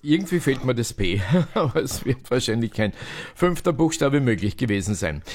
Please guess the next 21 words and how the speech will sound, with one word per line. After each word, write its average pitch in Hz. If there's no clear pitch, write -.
Ja, 165
und 170
auch, 156
ähm, 131
die 107
Ari 113
Bruneck 104
schreibt 143
mir, 139
anlässlich 139
der 127
Olympischen 127
und 135
Paralympischen 110
Winterspiele 120
Milano 101
Cortina 120
aktiviert 104
die 101
Ari 90
Bruneck 95